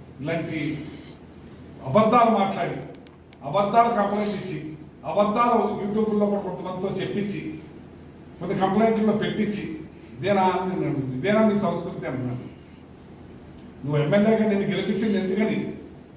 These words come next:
రేపు పొద్దున లారీ మీద కూడా వెళ్ళేవాళ్ళు కూడా అడ్డం పెట్టేస్తావా? మోటార్ సైకిల్ వెళ్ళేవాళ్ళు కూడా అడ్డం పెట్టేస్తావా? నీకు, నీకు విరోధం ఉన్న వాళ్ళని తొక్కించేస్తావా? ఏంటి సంస్కృతి అని అడుగుతున్నాను నేను. రేపు మళ్ళీ మా అధికారం వస్తుంది,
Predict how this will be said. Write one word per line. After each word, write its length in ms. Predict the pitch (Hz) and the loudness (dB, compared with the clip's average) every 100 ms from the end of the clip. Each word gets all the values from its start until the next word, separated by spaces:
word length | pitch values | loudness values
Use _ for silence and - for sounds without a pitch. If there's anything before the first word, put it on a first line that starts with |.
| - - - - - - | -20 -20 -20 -20 -20 -10
రేపు 140 | 147 156 | -2 -2
పొద్దున 320 | 156 190 196 | 0 2 4
లారీ 220 | 202 202 | 4 4
మీద 160 | 208 202 | 4 2
కూడా 180 | 202 190 | 2 0
వెళ్ళేవాళ్ళు 600 | 185 175 175 180 180 180 | 0 -2 -2 -2 -2 -2
కూడా 140 | 175 | -2
అడ్డం 200 | 165 156 | -2 -4
పెట్టేస్తావా? 560 | - 151 - 165 175 - - - - - - - - 127 | -6 -6 -4 -4 -4 -6 -12 -16 -18 -18 -20 -20 -16 0
మోటార్ 240 | 175 202 | 2 4
సైకిల్ 260 | 220 208 208 | 4 4 2
వెళ్ళేవాళ్ళు 380 | 202 202 202 196 | 4 2 2 0
కూడా 120 | 190 | 0
అడ్డం 220 | 175 180 | -2 -2
పెట్టేస్తావా? 640 | 175 175 170 175 180 - - - - | -4 -4 0 0 2 0 -8 -12 -8
నీకు, 220 | 156 175 | -6 -4
నీకు 240 | 165 165 180 | -4 -2 -2
విరోధం 420 | 180 196 226 220 | 0 2 4 4
ఉన్న 140 | 214 | 4
వాళ్ళని 540 | 208 208 202 190 180 - - | 6 4 4 0 -4 -8 -8
తొక్కించేస్తావా? 840 | 170 220 202 196 180 170 - - - - - - - - - - - - - - 180 | -6 -2 -2 0 -2 -2 -2 -6 -10 -14 -16 -18 -20 -20 -20 -20 -20 -20 -20 -4 2
ఏంటి 280 | 214 240 - | 2 4 2
సంస్కృతి 440 | 196 196 202 202 | 2 2 0 0
అని 80 | 180 | 0
అడుగుతున్నాను 460 | 165 175 165 151 | -2 -4 -4 -2
నేను. 180 | 127 120 - - - - - - - - - - | 0 -2 -8 -14 -18 -20 -20 -20 -20 -20 -20 -6
రేపు 160 | 160 180 | -2 2
మళ్ళీ 240 | 175 202 | 2 2
మా 100 | 202 | 2
అధికారం 540 | 175 190 196 202 196 185 | 4 4 2 2 2 2
వస్తుంది, 360 | - 160 127 | -2 -4 -6